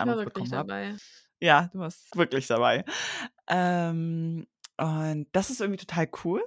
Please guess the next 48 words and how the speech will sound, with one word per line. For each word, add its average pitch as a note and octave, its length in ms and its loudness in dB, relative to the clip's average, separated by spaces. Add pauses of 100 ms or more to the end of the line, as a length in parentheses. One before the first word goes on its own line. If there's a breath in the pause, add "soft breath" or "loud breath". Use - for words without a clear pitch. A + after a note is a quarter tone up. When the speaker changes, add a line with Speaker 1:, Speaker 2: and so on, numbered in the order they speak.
Speaker 2:
und D#3+ 100 -4
das E3 120 -8
ist - 60 -14
to-, - 280 2
total D#3+ 380 -2
aufregend D#3+ 440 -2
und C3+ 80 -4
ich C#3+ 100 -8
freu C#3+ 180 -4
mich C#3+ 340 -4
so D3 540 -2
mega C#3+ 240 -2
doll C3+ 180 0
darüber B2+ 480 0 (1120 loud breath)
und E3 120 2
kann F3 100 -2
das D3+ 120 -6
gerade C3 160 -4
noch C3+ 100 -4
gar C3+ 80 -4
nicht C3 120 -4
so C3+ 60 -10
richtig - 180 -12
fassen, C3+ 200 -6
aber C3 100 -4
das C3 140 -8
wär C3 80 -4
so B2 80 -6
schön, D3 200 -4
wenn C3 80 0
das B2 120 -4
klappen D3+ 260 -2
würde. C#3+ 260 0 (200)
Mm. G3 300 0 (880)
Es D3 140 -10
wäre D3 240 0
auch E3 160 6
ein A#2 220 0
Bürojob A#2 640 -2
tatsächlich, C#3 680 -4
aber C3 800 0
für D3 100 -8
mich C#3+ 160 -4
in D3 100 -4
einer A#2+ 160 -2
Branche, B2+ 440 -6
die, A#2 540 -12
äh, A#2+ 120 -10